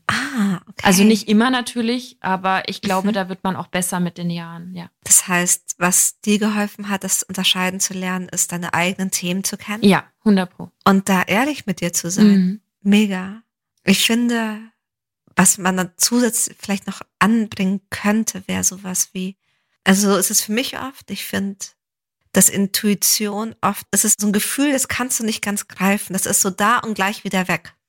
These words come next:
Speaker 2: Mhm. Mhm.
Speaker 1: Du kannst es nicht erklären. So ist für mich Intuition so, irgendwas ist da,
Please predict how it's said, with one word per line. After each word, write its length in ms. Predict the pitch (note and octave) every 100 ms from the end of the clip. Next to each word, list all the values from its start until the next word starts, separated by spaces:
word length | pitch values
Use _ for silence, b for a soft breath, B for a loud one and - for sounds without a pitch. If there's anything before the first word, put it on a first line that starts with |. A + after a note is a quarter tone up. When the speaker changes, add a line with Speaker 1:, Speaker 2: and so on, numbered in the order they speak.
| _
Speaker 2:
Mhm. 580 | B3 B3 A#3+ A3+ A3 A#3+ _ - A3
Mhm. 320 | G#3 A3+ A3+
Speaker 1:
Du 80 | G3+
kannst 260 | A3+ A#3+
es 120 | -
nicht 180 | A3+ -
erklären. 800 | F#3+ - A3 G#3+ G3+ E3+ D3 F3 -
So 140 | - A3+
ist 180 | A3 -
für 120 | G#3+
mich 180 | G3+ G3+
Intuition 520 | G3+ G3+ F#3+ - F#3+
so, 180 | G3 - _ _ -
irgendwas 420 | B3+ C#4+ C#4 - _ -
ist 300 | C4 - C#4
da, 260 | C4+ -